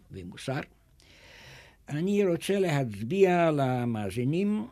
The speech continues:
על שלושה קבצים קטנים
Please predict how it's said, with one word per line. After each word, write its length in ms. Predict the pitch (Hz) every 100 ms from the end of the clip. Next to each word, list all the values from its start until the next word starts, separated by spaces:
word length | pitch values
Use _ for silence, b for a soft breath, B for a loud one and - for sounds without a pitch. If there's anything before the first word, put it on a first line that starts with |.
| _ -
על 240 | 151 147 143
שלושה 880 | - - 139 131 - 202 233 233 226 - _ _
קבצים 640 | - 147 156 - - 190 131 B B B B B B -
קטנים 600 | - - 113 107 131 -